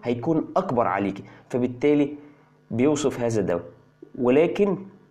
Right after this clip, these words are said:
ما تاخديش دواء من تلقاء نفسك، من، هتاخدي دواء من تلقاء نفسك هيسبب أي تشوه. تيجي يقول لك أنا عندي صداع خدت بنادول إكسترا.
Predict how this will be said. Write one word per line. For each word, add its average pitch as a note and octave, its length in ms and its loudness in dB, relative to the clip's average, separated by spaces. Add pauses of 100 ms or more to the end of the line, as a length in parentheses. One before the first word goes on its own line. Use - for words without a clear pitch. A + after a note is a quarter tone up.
(680)
ما A2 80 0
تاخديش C3+ 440 0
دواء C3 200 4
من A2 200 0
تلقاء A#2 340 -2
نفسك، F3+ 360 -2 (440)
من، A2+ 160 0
هتاخدي C3 360 0
دواء C#3 160 4
من B2 100 0
تلقاء A#2 320 -2
نفسك C3 440 -4
هيسبب B2 640 -2
أي B2 120 -2
تشوه. A#2 260 -4
تيجي C3+ 260 0
يقول C3 180 2
لك C3 140 -4 (300)
أنا B2 100 0
عندي B2+ 260 2
صداع A#2+ 180 0
خدت D3+ 340 -6
بنادول B2 540 2
إكسترا. G#2+ 720 -2